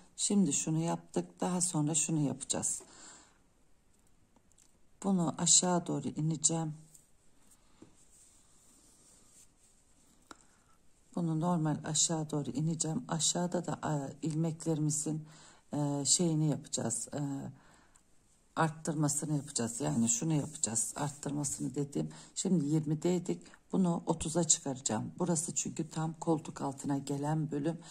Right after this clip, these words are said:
Şimdi otuz, kırk, elli diye buradan ilerleyeceğiz. Ee, şimdi şunu yapalım.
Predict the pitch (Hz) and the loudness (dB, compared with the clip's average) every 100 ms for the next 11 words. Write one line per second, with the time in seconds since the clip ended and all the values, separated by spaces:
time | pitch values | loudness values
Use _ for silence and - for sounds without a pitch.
0 | - - - 208 165 - 160 160 165 - | -18 -4 0 2 0 0 -2 -2 -6 -6
1 | - 175 - - 170 160 175 160 156 165 | -2 -4 -4 0 2 2 2 2 2 2
2 | - - - - 180 127 110 - 139 143 | -2 -18 -10 -4 -2 2 0 0 -4 -4
3 | 139 131 127 - 190 - - - - - | -4 -4 0 2 4 2 2 -14 -20 -20
4 | - - 269 277 - - - - - - | -20 -4 0 2 2 -2 -6 -14 0 2
5 | 208 170 - 185 185 180 - - 151 | 4 4 2 2 0 0 0 0 -2